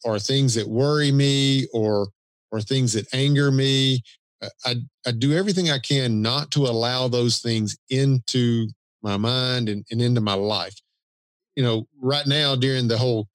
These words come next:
covid nineteen pandemic we have all over the world, and then here in the United States, we've got the, the, the riots going on in the various cities. And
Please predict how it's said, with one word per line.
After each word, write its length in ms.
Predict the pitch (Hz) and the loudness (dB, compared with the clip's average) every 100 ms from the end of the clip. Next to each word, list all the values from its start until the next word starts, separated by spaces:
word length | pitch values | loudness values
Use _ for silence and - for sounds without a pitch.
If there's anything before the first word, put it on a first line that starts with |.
| 135 | -2
covid 360 | 139 131 135 | 0 2 0
nineteen 840 | 123 135 127 - 139 139 135 131 123 - | 0 -2 -4 -2 0 2 2 0 -6 -4
pandemic 460 | 123 123 135 139 127 | -2 0 0 0 0
we 100 | 120 | -2
have 160 | 120 | 0
all 200 | 117 120 | 0 2
over 140 | 120 104 | 0 0
the 100 | 98 | 0
world, 460 | 120 151 147 143 | 0 2 2 2
and 140 | 113 110 | 0 0
then 100 | 104 | 0
here 140 | 135 | 0
in 60 | 127 | 2
the 60 | |
United 260 | 123 117 110 | 0 0 -2
States, 400 | - 139 139 131 | -2 0 -2 -2
we've 120 | 113 | -2
got 160 | 113 104 | -2 -4
the, 100 | - _ _ _ _ | -10 _ _ _ _
the, 240 | 113 104 104 | -4 -4 -4
the 80 | 107 | -4
riots 580 | 104 127 143 147 143 - | -2 0 0 0 -2 -2
going 320 | 139 135 135 | 0 0 2
on 240 | 135 139 | 0 0
in 140 | 135 120 | 2 0
the 60 | |
various 340 | 113 127 127 113 | 0 0 0 0
cities. 500 | - 147 143 139 120 | 0 2 2 2 0
And 120 | 104 | -4